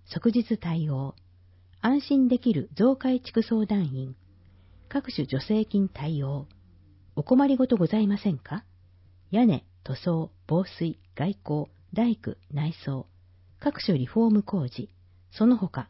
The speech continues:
ご相談承ります。埼玉県志木市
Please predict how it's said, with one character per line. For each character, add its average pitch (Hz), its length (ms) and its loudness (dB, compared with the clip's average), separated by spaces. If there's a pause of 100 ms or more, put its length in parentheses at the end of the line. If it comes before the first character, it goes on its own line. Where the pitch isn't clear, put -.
ご 139 100 -4
相 247 220 2
談 226 220 0
承 165 500 -2
り 135 100 -6
ま 123 140 -10
す。 - 20 -20 (1080)
埼 269 160 2
玉 269 240 0
県 127 280 -4
志 - 140 -20
木 214 100 0
市 - 200 -10